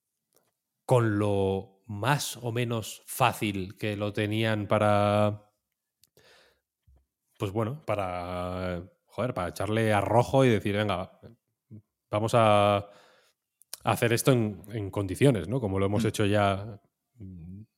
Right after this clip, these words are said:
Speaker 1: desde hace veintidós años, no,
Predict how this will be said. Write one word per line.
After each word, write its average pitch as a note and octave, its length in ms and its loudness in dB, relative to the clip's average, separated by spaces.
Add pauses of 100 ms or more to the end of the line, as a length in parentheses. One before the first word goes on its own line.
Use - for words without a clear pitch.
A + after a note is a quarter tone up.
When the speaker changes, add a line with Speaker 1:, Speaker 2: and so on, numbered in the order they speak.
Speaker 1:
desde G2+ 360 -4
hace G2 480 -2 (1400)
veintidós G2 1080 -4
años, D#3 320 -4
no, G2+ 380 -10